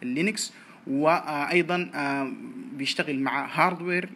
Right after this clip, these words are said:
آه، سويتشز أو سوفت وير، آه، سويتشز. و، آه، آه، من أشهر السوفت وير سويتشز اللي بتدعم ال، ال إس دي إن هو ال أو في إس اللي هو رقم ثلاثة موجود من هنا. وال أو في إس هو اختصار ل Open Virtual Switch،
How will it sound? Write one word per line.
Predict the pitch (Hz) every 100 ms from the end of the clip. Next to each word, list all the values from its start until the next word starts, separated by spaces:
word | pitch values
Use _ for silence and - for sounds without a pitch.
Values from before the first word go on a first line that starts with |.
| -
آه، | 139 127 131 123 -
سويتشز | - 151 180 - 208 -
أو | 156 175 -
سوفت | - 185 180 147
وير، | 165 180 - -
آه، | 131 131 127 127 -
سويتشز. | - 156 175 226 254 - - - 131
و، | 156
آه، | 175 - 135 135 135 135 - - - - -
آه، | 131
من | 135 143
أشهر | 180 - 165
السوفت | 156 175 -
وير | 156 165
سويتشز | 147 151 139 139
اللي | 127
بتدعم | 131 170 165 135 156 160 - 139
ال، | 127 120 120
ال | 123
إس | 151 151
دي | 123 135 147
إن |
هو | 139 139 139 135
ال | 123 123 151
أو | 135
في | 135 131
إس | 131
اللي | 127
هو | 135 131
رقم | 127 123
ثلاثة | 127 139 127
موجود | 123 139 127 123
من | 131
هنا. | 147 240 - - -
وال | 131 139 165 - 139 131
أو | 151
في | 135 131
إس | 156 - 139
هو | 139
اختصار | - 107 - - - 147 135
ل | -
Open | 139 131
Virtual | 127 135 - 123 -
Switch، | 135